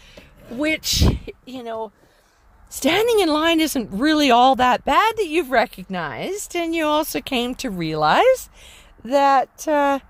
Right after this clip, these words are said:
when you're standing in line, you can be picked out of the line if you're, you know, attracting the right people, the right circumstances.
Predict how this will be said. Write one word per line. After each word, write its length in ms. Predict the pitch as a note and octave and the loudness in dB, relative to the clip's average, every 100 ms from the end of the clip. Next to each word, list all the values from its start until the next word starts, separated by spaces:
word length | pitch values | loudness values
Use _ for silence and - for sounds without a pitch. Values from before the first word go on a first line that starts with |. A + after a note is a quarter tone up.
| - - - - | -20 -20 -18 -4
when 160 | C#4+ | -2
you're 120 | G4+ F#4+ | 0 -2
standing 400 | - C#4 C#4 C4 | -2 -2 -2 -2
in 100 | A3+ | 0
line, 220 | C#4+ B3+ | 0 -2
you 120 | B3 | -4
can 160 | - C#4 | -4 -2
be 120 | C4+ | -4
picked 340 | - C#4 - | -2 -2 2
out 220 | A3+ C4 | 2 2
of 120 | G4+ F#4 | 0 -4
the 80 | |
line 360 | B3 E3 C#3 C3+ | -4 -2 -4 -8
if 160 | D#3+ F3+ | -8 -4
you're, 220 | E3+ D3+ - - - - - - | -2 -2 -8 -20 -20 -20 -10 0
you 160 | G4+ | 2
know, 180 | G4+ F#4+ | 2 0
attracting 760 | D#4+ - C4+ C#4+ F#4 - A#3 F#3+ | 0 2 4 4 0 -4 -6 -6
the 100 | F#3 | -2
right 280 | F#3 F3 - | -2 -2 -8
people, 560 | - F4+ F4+ F4+ F4 E4+ | -6 -2 -2 2 4 4
the 120 | G3+ | 2
right 240 | E3 F3+ | 0 0
circumstances. 1300 | - - F4+ E4+ E4+ - E4 D#4+ D#4 E4 E4 D4+ | -2 -4 -4 -4 -10 -8 -6 -6 -6 -4 -4 -4